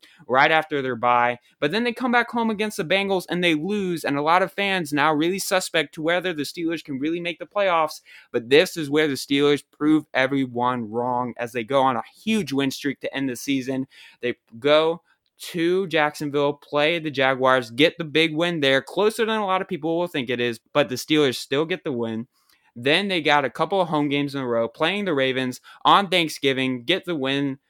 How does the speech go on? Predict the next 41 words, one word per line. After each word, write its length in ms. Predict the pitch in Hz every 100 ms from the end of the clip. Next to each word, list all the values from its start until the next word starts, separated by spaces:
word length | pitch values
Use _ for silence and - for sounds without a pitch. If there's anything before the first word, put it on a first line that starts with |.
| _ -
there 540 | 117 131 131 131 131 _ _ -
on 220 | 127 127
a 80 | 110
game-winning 840 | 117 131 156 170 180 143 143 139 117
pick 240 | - 143
six 340 | - 135 131 -
against 320 | 113 135 -
Lamar 280 | 139 131 123
Jackson. 560 | 117 110 - 120 113 - _ _
Then 540 | 120 151 202 220 165 139
they 420 | 143 151 147 127
stay 380 | - - 185 214
at 160 | 160 -
home 300 | 135 135 135
playing 300 | 175 190 202
the 60 |
Washington 400 | 151 139 - 131
Redskins, 500 | 123 123 - 127 117 -
get 260 | 170 190 -
a 80 | 143
big 400 | 113 143 139 135
win 380 | 110 135 131 120
there. 220 | 127 131
Steelers 440 | 123 135 139 131
defense 400 | 131 131 135 123
really 300 | 120 139 147
attributing 560 | 127 - 131 127 127 117
that 220 | 117 -
win 200 | 120 117
there. 320 | 113 123 123 _ _ -
Then 140 | 220
they 80 | 240
go 100 | 214
on 160 | 220 247
the 60 |
road 320 | 226 233 220
for 80 | 185
a 60 | 170
couple 280 | 190 180 165
of 140 | 139
games 440 | 139 156 156 -